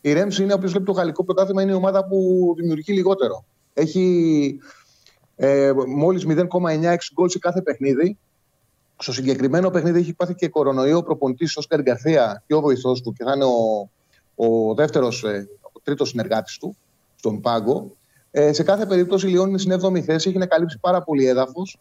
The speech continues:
Πέτυχε μια πολύ σπουδαία νίκη την προηγούμενη εβδομάδα, το προηγούμενο Σαββατοκύριακο.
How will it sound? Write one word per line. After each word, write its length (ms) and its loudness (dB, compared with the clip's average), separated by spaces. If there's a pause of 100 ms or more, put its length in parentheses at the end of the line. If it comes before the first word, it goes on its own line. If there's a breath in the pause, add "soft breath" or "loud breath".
(200)
Πέτυχε 300 -2
μια 160 0
πολύ 220 0
σπουδαία 380 0
νίκη 240 -2
την 100 -2
προηγούμενη 320 0
εβδομάδα, 680 2
το 180 -20
προηγούμενο 200 -2
Σαββατοκύριακο. 640 0